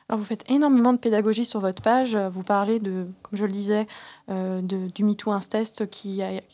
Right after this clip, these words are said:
éclos récemment, mais également des cas de féminicide. Euh, sur votre site, vous parlez, euh, de pédagogie vis-à-vis des, enfin, de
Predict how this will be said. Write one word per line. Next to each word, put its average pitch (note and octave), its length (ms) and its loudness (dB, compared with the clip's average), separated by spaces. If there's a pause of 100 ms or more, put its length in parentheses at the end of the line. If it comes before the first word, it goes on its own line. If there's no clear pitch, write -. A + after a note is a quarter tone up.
(140)
éclos A#3 300 2
récemment, A3+ 540 4
mais B3+ 100 4
également G#3 560 2 (260)
des G3 120 -2
cas G3 100 -2
de F#3+ 60 -8
féminicide. G3 680 -2 (540)
Euh, G3+ 460 2 (240)
sur - 180 0
votre C#4+ 220 0
site, - 320 -2
vous A3 120 0
parlez, A3+ 460 4
euh, G3+ 320 2
de F#3+ 680 -2
pédagogie A3 540 2
vis-à-vis G3+ 320 0
des, F#3+ 220 -4
enfin, G3 160 -6
de F3+ 180 -8